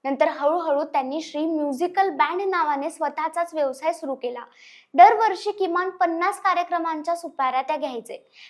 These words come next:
त्यांच्याकडे पंधरा कामगार काम करायचे. सगळं सुरळीत चाललं होतं, पण दोन हजार अठरा मध्ये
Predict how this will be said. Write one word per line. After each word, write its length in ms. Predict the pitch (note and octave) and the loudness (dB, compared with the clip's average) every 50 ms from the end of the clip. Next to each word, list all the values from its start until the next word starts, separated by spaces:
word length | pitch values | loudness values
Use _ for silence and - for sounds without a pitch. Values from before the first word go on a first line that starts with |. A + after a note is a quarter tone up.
| _ _ | _ _
त्यांच्याकडे 520 | - C4 C4 C4 E4+ E4 D#4+ D4+ C#4 D4 D#4+ | 2 2 2 4 0 0 0 2 0 0 0
पंधरा 400 | D#4 - D4+ C#4 C4 C4 D4+ E4+ | 0 0 0 0 0 0 -2 0
कामगार 420 | - E4 D#4 D4 C#4+ C4+ C#4 D#4+ | 0 -2 -4 -2 -2 -2 -2 -2
काम 280 | E4 - D4+ D4 D4+ D4+ | 0 -2 -2 -2 -2 -4
करायचे. 760 | D#4 D4 B3 B3 B3+ B3 B3 - C4 C4 - - - - _ _ - | -6 -6 -6 -6 -6 -8 -10 -12 -14 -14 -14 -20 -20 -20 _ _ 0
सगळं 240 | E4+ D4+ E4+ G#4 G#4 | 2 4 6 4 4
सुरळीत 420 | G#4 G#4 G4 F4+ F4+ F#4+ G#4 A4 | 4 0 0 2 2 2 2 0
चाललं 380 | G#4+ - G4+ F4+ E4+ D#4 D#4 D#4+ | 2 2 0 0 0 0 0 0
होतं, 300 | D4 B3 - A3+ G#3 G#3+ - - _ _ _ _ | -2 -2 -2 -4 -4 -4 -6 -14 _ _ _ _
पण 180 | - C4 C#4+ C4+ | -2 -2 0 4
दोन 220 | B3+ C#4 D4 D#4+ D#4 | 4 4 4 2 -2
हजार 260 | D#4 C4+ C#4+ C#4+ D4+ - - | -2 0 0 0 0 0 -4
अठरा 300 | B3 B3+ B3+ - D4 D#4+ | -6 -8 -6 -6 -6 -4
मध्ये 280 | D#4+ D4 C4+ A#3 D4 | -4 -4 -4 -4 -4